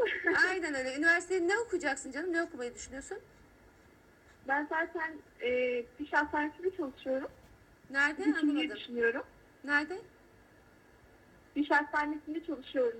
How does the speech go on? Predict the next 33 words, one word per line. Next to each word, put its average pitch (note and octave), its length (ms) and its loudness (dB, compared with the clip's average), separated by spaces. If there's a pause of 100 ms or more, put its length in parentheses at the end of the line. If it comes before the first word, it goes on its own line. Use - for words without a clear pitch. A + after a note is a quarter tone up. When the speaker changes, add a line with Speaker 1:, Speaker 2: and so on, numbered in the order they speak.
Speaker 2:
Ha, A#3+ 160 4
Speaker 1:
zaten - 140 -4
Speaker 2:
anladım. D#4+ 280 2
Speaker 1:
asistanım A3+ 260 0
olarak. C4+ 280 0
Hekimliği D4 460 0
düşünüyorum. - 500 -8 (320)
Speaker 2:
İnşallah, F3+ 680 -2 (120)
inşallah. F#3+ 640 -6 (600)
Allah E4+ 220 4
gönlüne D4+ 400 2
göre A#3 240 -2
versin A3+ 240 0
ama C#4+ 200 0 (120)
ben D#4 240 4 (320)
hem E4 220 0
kariyer B3 640 -2 (300)
hem C#4+ 240 0 (100)
çocuklar, G#3+ 720 0 (460)
çocuk - 420 -12
değil, B3+ 240 -4 (160)
çocuklar. - 600 0 (520)
<laughs> - 480 -8
Güzel D4+ 460 0
bir A3+ 60 -6
evlilikte D4 440 2
görüyorum. G#3 500 -2
Espri F4 340 -2
yapıyorum C#4 340 0
ben B3+ 120 2
sana E4+ 200 -2
ama D4+ 180 0
bu, D4+ 240 -6